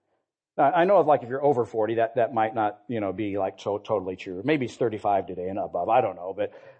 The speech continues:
I'm fifty-five and I can't live without my phone. And, and may, I know many of you can't live without your phone. It's like,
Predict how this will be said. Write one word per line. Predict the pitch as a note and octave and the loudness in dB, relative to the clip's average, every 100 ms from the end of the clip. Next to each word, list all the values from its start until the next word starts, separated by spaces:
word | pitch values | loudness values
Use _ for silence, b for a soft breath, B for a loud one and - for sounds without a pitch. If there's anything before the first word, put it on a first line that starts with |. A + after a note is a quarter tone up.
| - | 0
I'm | C#3+ | 0
fifty-five | C3+ D3+ C#3 A#2 G#2 A2 | 2 0 0 -2 0 0
and | G#2 | -4
I | |
can't | G2+ G#2 G#2 | -6 -6 -4
live | G2+ | -6
without | F#2+ F#2+ G2+ | -4 -4 -4
my | F#2 | -8
phone. | F#2+ F#2+ A2 | -8 -6 -4
And, | G#2 G#2 | -4 -6
and | A2 G#2 | -6 -2
may, | A2+ | 0
I | A2+ A2 | 0 -2
know | G#2 | -4
many | A2+ A2+ | -4 -2
of | A2 | -2
you | C3+ | -4
can't | - G2 G2+ | -4 -12 -6
live | G#2 | -6
without | F#2+ G2+ F2 | -6 -6 -6
your | F#2+ | -8
phone. | G2+ F#2 | -10 -10
It's | G2 | -2
like, | C#3 B2 | 0 0